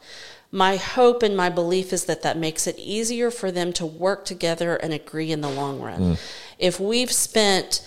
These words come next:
Speaker 1: six months going in and out of the courtroom, throwing all the mud we can at each other, it's going to take years for them, if they ever are able to get back to a point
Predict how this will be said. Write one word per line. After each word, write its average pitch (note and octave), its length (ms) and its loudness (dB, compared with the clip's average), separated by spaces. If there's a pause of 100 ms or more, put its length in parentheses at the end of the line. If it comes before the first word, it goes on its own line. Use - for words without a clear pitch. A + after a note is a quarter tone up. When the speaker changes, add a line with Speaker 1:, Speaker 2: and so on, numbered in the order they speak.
(220)
Speaker 1:
six - 440 0
months G#3 600 2
going F#3 460 6
in F#3 160 2
and G3+ 120 4
out F#3+ 140 6
of F#3 60 4
the F3 80 4
courtroom, E3+ 580 0
throwing F3+ 480 4
all E3+ 200 4
the F#3+ 100 -2
mud F#3+ 240 2
we E3+ 100 0
can F3 340 -2
at E3 120 -2
each D3+ 240 -2
other, D3 460 0 (640)
it's A3 200 4
going G#3 280 4
to F3+ 80 -4
take - 480 -2 (180)
years E3 960 0
for F3+ 120 2
them, E3+ 600 2
if E3 260 2
they E3+ 220 6
ever F#3 340 6
are G3 280 6
able D#3+ 360 2
to E3+ 360 -2
get D#3+ 300 0
back E3 280 2
to G#3 100 0
a F#3+ 60 2
point F#3 420 -2